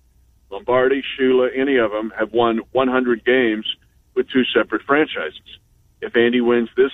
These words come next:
week, poetically, in Philadelphia, it will be the first time in N F L history he's done so. So it's, it's a big week milestone. He'll downplay it. I'm sure in the back of his mind, though, he's thinking it'd be nice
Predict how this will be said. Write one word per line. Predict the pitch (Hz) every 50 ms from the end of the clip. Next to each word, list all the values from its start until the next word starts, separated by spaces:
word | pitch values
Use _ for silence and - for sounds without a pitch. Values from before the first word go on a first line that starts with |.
| - -
week, | 135 139 127 113 123 117 - - -
poetically, | - 113 107 113 117 120 123 117 - 117 110 110 110
in | 113 117 120
Philadelphia, | - - 127 120 113 113 117 131 139 135 - 101 90 92 110 110 _ _ _ _ _ _ _ _ -
it | 113 120 107 110
will | 117 117 117 113
be | 107 - 131 131 123 120 113
the | 107 101 -
first | 123 120 113 - -
time | 117 117 113
in | 113 113
N | 110 110
F | 107 - -
L | 107
history | 104 107 107 104 - - - 104 104
he's | - -
done | 131 127 127 117 - - -
so. | 85 76 67 - _ _ _ _ _ _ _ _ _ _ -
So | 120 117 113
it's, | 110 120 120 - - _ _
it's | - 151 - -
a | 190
big | 160 - 180 175 170 165
week | 139 139 156 151 147 - -
milestone. | 143 143 143 143 139 - - - 151 143 143 139
He'll | 143 156 151 -
downplay | 160 147 139 135 123 120 - - 127 123 120 117 117
it. | 123
I'm | 120 113 -
sure | - 151
in | 139 131
the | 120 110
back | 120 120 123 117 -
of | 117
his | 107 104 95 -
mind, | 117 117 117 113 110 107
though, | 107 98 95 95 95 - _ _ _ _ _ _ _ _ _ -
he's | 117 120 113 - -
thinking | - 123 123 117 - 113 104 101 101 95 92 _ _ _ _ _ _ _
it'd | - 117 113
be | 113 117
nice | 120 120 120 117